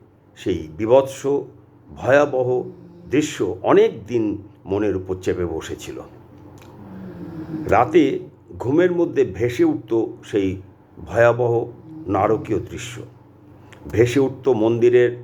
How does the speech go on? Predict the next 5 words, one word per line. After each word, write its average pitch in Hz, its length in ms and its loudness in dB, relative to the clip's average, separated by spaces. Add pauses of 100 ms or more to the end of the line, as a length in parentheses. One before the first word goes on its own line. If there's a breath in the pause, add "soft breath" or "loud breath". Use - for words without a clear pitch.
(340)
মায়ের 95 340 -2
সামনে, 107 500 -2 (460)
যেখানে 110 460 2
নিরীহ 117 460 2
পাঁঠাগুলোকে 117 800 -2